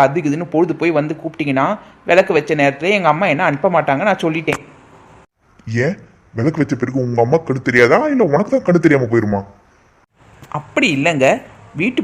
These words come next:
Speaker 1: பொண்ணை பொழுது போய் விளக்கு வச்ச பிறகு அனுப்பக்கூடாது, நம்ம வீட்டு லட்சுமியை வெளியில அனுப்புற மாதிரி அப்படின்னு ஒரு ஐதீகம் இருக்கு. அதெல்லாம் உங்களுக்கு எங்க தெரிய போகுது? உங்களுக்கு அதெல்லாம் ஒரு மண்ணும் தெரியாது.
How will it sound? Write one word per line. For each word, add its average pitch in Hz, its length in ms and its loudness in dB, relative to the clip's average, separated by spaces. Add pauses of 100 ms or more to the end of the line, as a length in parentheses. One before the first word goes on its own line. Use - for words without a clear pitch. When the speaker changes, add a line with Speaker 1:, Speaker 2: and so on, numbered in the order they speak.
Speaker 1:
பொண்ணை 123 260 -2 (200)
பொழுது 202 340 0
போய் 139 220 -4 (100)
விளக்கு 147 300 0
வச்ச 147 240 -2
பிறகு 139 220 -4 (100)
அனுப்பக்கூடாது, 139 680 0 (480)
நம்ம 214 280 2
வீட்டு 196 240 -4
லட்சுமியை 143 420 -2 (100)
வெளியில 202 260 2
அனுப்புற 143 260 -2 (100)
மாதிரி 127 260 -2 (160)
அப்படின்னு 165 400 -4
ஒரு 220 140 4
ஐதீகம் 220 340 2
இருக்கு. 156 180 -6 (360)
அதெல்லாம் 190 300 6
உங்களுக்கு 285 280 0
எங்க 285 220 2
தெரிய 254 140 4 (100)
போகுது? 151 180 2 (380)
உங்களுக்கு 220 280 4
அதெல்லாம் 165 240 4
ஒரு 185 160 4
மண்ணும் 165 240 0
தெரியாது. 147 280 4